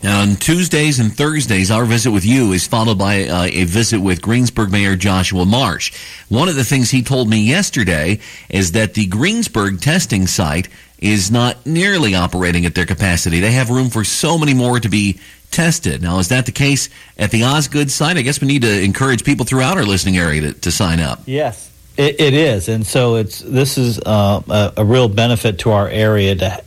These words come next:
Speaker 2: that the state has set up two testing sites for our people to be able to reach out to and go to, and, uh, we have two sites available, and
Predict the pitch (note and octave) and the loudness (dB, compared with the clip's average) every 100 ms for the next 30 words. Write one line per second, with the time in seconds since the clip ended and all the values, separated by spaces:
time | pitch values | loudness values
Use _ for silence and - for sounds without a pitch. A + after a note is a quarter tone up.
0 | - G2+ F#2+ F2 F#2+ - A#2 G#2+ G2+ - | -6 0 0 0 -4 0 0 2 0 0
1 | A2 G#2+ - - - - - - D3+ D3 | 0 0 -4 -14 -20 -20 -18 -4 0 0
2 | C#3+ C#3+ C3 - A2+ G#2 A2+ G#2+ G#2+ - | 0 0 0 0 -2 0 0 0 -2 -10
3 | - - G#2 F#2+ G#2+ G#2+ - - - A#2+ | -8 -2 0 2 0 -2 -6 -14 -4 -2
4 | A#2+ A2 G#2+ G#2 - A#2 A2+ G#2 G#2 A#2 | 2 2 2 0 -4 0 2 2 2 2
5 | A2 A2 G#2 - A#2 G#2 G2+ G#2+ G#2 - | 2 0 0 0 -2 0 2 2 0 0
6 | A2 G#2 - - - - - - A#2 G#2+ | 0 0 -4 -20 -20 -20 -16 -4 0 2
7 | G#2 G2+ - - G2+ G#2 G#2 F#2+ G#2+ F#2+ | 2 0 -2 -6 -2 2 2 2 2 0
8 | - C#3+ - B2+ C3 B2+ A2+ A#2+ A2+ A#2+ | 0 0 2 0 0 0 2 2 2 0
9 | G#2 - G2+ G2+ G2+ | -2 -2 0 0 0